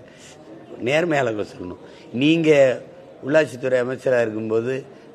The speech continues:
ஐயா மோடி குஜராத்தின் முதல்வரா இருக்கும்போது, உங்க மாநிலத்தில் நடந்த கலவரத்தை ஒரு தடவை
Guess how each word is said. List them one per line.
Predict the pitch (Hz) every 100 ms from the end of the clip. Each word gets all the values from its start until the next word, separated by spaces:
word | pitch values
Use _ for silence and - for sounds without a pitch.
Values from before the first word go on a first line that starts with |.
| 127
ஐயா | 139 127 127
மோடி | 151 143 143
குஜராத்தின் | 135 139 127 123 117 110 - - 113
முதல்வரா | 127 147 143 123 117
இருக்கும்போது, | 107 110 113 127 139 - - - 127
உங்க | 143 139 135
மாநிலத்தில் | 147 165 156 139 135
நடந்த | 131 123 123 135
கலவரத்தை | 139 156 143 110 120
ஒரு | 117
தடவை | 127 127